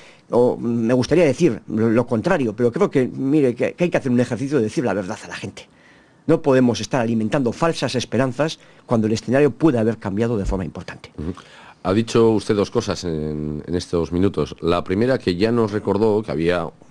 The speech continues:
Speaker 2: lo ha dicho, un treinta por ciento de posibilidades
Speaker 1: Sí,
Speaker 2: de
Speaker 1: bueno,
Speaker 2: que la cosa saliera
Speaker 1: cual-,
Speaker 2: mal. La, la ha puesto
Speaker 1: cualitativamente.
Speaker 2: así, cualitativamente. Y la segunda, que es necesario, eh, más implicación de la ciudadanía. ¿Por qué si las cosas estaban mal, no nos apela-, no apelaron a la ciudadanía? No nos dijeron,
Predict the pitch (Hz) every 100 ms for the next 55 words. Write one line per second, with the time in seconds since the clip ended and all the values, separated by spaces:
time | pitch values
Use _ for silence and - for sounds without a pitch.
0 | 65 78 82 - 73 78 92 80 73 95
1 | 85 76 78 80 90 123 92 85 - 78
2 | 131 82 87 - - - 123 - 117 127
3 | 85 - 65 - 80 76 78 78 67 -
4 | - - - - 220 135 92 90 87 92
5 | 120 120 110 104 92 90 101 98 104 104
6 | - - - _ 80 80 78 73 71 -
7 | - - 107 - 87 85 - 90 76 -
8 | 69 69 71 62 - - - - - -
9 | 196 - 165 147 123 127 113 101 - 98
10 | 95 101 110 123 - - _ _ - 92
11 | 107 104 - 101 110 98 98 101 117 82
12 | 82 - 78 95 131 71 - 87 90 -
13 | 104 92 85